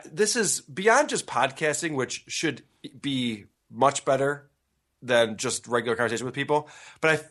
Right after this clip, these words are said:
I, I'm enraged when I'm talking to someone and they add in a bunch of details into their story that are neither here nor there. Don't add anything else to it.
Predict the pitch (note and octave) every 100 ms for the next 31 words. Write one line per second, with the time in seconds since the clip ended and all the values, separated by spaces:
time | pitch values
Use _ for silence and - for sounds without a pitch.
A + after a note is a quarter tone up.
0 | _ - G#3 G3 F#3+ C4+ C4+ A#3 F#3+ F#3
1 | F#3 E3+ - D#3 D3 C#3 C#3 - C3+ C3
2 | A#2+ C#3 F3 G#3+ F#3 C3+ - F3+ A#3+ F3+
3 | C3 D3+ C#3+ A#2 G2 G2 - - _ -
4 | - - D#3+ E3+ D#3 - E3 C#3 B2+ A#2+
5 | G2+ C3 B2+ B2 B2+ A#2 A#2+ F#3+ F3 C3+
6 | A#2+ A2+ A2+ A#2 - _ _ C#3+ D3 E3+
7 | - - C#3 C3+ C3 D3+ G#3 G3+ E3 C#3+
8 | C3+ - D3 A2+ G#2+